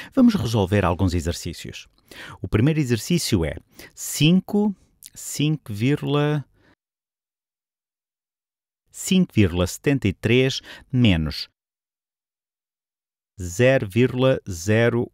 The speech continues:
oito dois um. Isto é igual a algo que desconhecemos.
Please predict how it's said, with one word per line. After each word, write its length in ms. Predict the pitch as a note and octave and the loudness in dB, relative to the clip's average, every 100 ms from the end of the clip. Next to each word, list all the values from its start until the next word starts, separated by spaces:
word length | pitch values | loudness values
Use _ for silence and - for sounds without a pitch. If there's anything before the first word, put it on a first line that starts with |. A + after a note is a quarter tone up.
| - | -2
oito 480 | A2 A#2 - - | 2 2 -2 -12
dois 680 | G2 F#2+ B2 B2+ B2+ A#2 - _ - | -12 -4 0 2 2 -2 -10 _ -6
um. 160 | E2 C2+ _ _ _ _ _ _ _ _ _ _ _ _ _ _ _ _ _ _ _ - | -6 -6 _ _ _ _ _ _ _ _ _ _ _ _ _ _ _ _ _ _ _ -2
Isto 300 | E3+ D3 - | 0 0 2
é 60 | A#2+ | 2
igual 360 | F#2+ A2 G#2+ | 4 4 6
a 60 | F#2+ | 6
algo 220 | G#2+ G2 | 4 2
que 80 | - | -4
desconhecemos. 760 | G#2+ - F#2+ E2 - C#2 - - | -6 -2 0 0 -4 -6 -8 -14